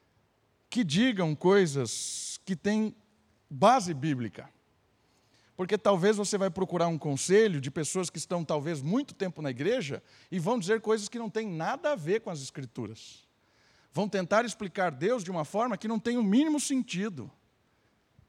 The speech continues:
Mas a pessoa tá duzentos anos na igreja, ouviu duzentas e vinte mil pregações, participou de duzentas mil ceias,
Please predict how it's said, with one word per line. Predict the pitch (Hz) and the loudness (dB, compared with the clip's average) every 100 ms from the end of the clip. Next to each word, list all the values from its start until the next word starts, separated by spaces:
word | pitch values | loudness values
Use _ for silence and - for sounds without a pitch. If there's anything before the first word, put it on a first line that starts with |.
| _ _ _ _ - _ | _ _ _ _ -20 _
Mas | 277 349 | -8 -8
a | |
pessoa | 320 330 370 | -6 -8 -6
tá | 359 | -6
duzentos | 311 175 262 349 - 226 | -4 -2 -2 -4 -8 -6
anos | 262 269 | -6 -6
na | 226 | -8
igreja, | 214 175 254 190 | -8 -6 -6 -6
ouviu | 190 269 | -6 -6
duzentas | 240 190 220 285 269 202 | -8 -4 -2 -2 -4 -6
e | 214 | -8
vinte | 160 160 294 - 214 | -6 -2 -2 -2 -6
mil | 240 277 | -6 -6
pregações, | 214 240 226 - - 233 233 143 - - - - | -6 -4 -4 -8 -6 -6 -6 -8 -12 -20 -20 -14
participou | - 226 - 214 247 233 | -8 -8 -8 -10 -10 -10
de | |
duzentas | 202 190 196 254 226 180 | -10 -8 -6 -4 -4 -2
mil | 233 | -4
ceias, | 208 - 180 220 233 175 131 - | -4 -6 -2 0 0 -4 -8 -14